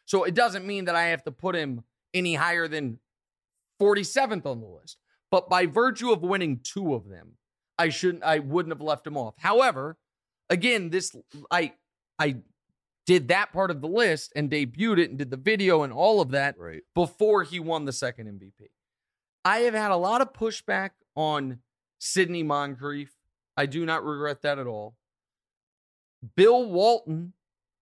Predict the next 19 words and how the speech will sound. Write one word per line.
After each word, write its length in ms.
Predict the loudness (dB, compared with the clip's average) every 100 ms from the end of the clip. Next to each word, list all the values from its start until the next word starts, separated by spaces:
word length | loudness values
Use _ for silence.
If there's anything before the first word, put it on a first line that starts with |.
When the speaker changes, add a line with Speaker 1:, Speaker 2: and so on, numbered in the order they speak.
| _ _ _ _
Speaker 1:
is 480 | 2 4 4 2 -2 0
a 120 | 0
tough 480 | 0 -2 0 0 -2
one 440 | -8 -8 -8 -14 -20 _ _
because 880 | -10 -8 0 2 4 2 -4 -10 -16 _ _ _ _
his 220 | -4 -2 -2
window 320 | -4 -2 -2
was 200 | -2 -2
so 200 | -4 -4
short, 400 | -4 -2 -2 -2
but 120 | -2
I 60 | -2
think 160 | -2
I 80 | -4
got 280 | 0 0 0
that 240 | -2 -4
one 180 | -6 -8
right. 280 | -8 -14 -18 _ _ _ _ _ _ -2
Kawhi 960 | 2 2 4 4 4 2 0 -4 -8